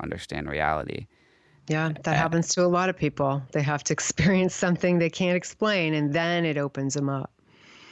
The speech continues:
Speaker 1: Yeah.
Speaker 2: It's good.
Speaker 1: But then it's cool, this idea that, that contacting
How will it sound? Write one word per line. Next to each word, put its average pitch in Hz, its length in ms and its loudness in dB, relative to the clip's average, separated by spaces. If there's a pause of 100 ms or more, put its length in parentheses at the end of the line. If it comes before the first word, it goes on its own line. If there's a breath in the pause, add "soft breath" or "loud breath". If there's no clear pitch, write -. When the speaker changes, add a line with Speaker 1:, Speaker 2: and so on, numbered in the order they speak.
(340 loud breath)
Speaker 1:
Yeah. 98 280 -2 (840)
Speaker 2:
It's - 140 -10
good. 147 380 -2 (1160)
Speaker 1:
But 120 100 -4
then 131 120 2
it's 123 160 0
cool, 135 160 0
this 104 180 0
idea 98 320 0
that, 90 180 -2 (180)
that 98 200 -6 (120)
contacting 90 920 -2